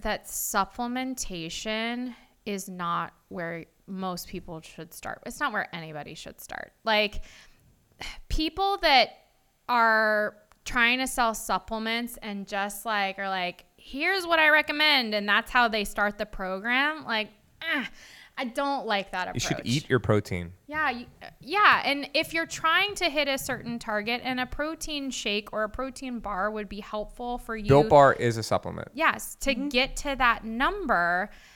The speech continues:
Speaker 1: then okay. But I think where people misstep is either they don't understand the purpose of the supplement. Um, you know, I had somebody ask me about specifically creatine the other day,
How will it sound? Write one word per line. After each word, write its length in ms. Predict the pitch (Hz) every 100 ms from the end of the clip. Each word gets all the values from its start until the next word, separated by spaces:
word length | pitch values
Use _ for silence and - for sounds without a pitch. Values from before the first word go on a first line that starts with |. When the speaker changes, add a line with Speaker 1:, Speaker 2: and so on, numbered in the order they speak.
| _ _
Speaker 1:
then 280 | 208 262 262
okay. 540 | 247 240 - 220 139 -
But 100 | 240
I 120 | 240
think 360 | 233 294 302 302
where 160 | 269 233
people 1080 | - 254 247 254 240 233 226 220 220 233 _ _ _ _ _
misstep 640 | 220 240 262 - 220 196 -
is 400 | 220 208 202 -
either 300 | - 240 226
they 120 | 214 208
don't 240 | 214 220
understand 840 | 214 196 185 - 220 214 202 190
the 80 | 190
purpose 680 | - - 214 220 262 269 - 240
of 380 | 247 240 226
the 80 | 220
supplement. 720 | 247 254 240 262 262 294 349 285 - - - -
Um, 580 | 226 220 208 202 196 - _ -
you 100 | 233
know, 120 | 226
I 120 | 220
had 200 | 240 262 254
somebody 440 | 247 240 240 233
ask 320 | 220 226 220
me 140 | 240 226
about 360 | 214 214 -
specifically 580 | - 240 247 233 226 202
creatine 720 | - 262 277 247 226 190 185
the 120 | 208
other 200 | 196 190
day, 500 | 185 262 285 196 196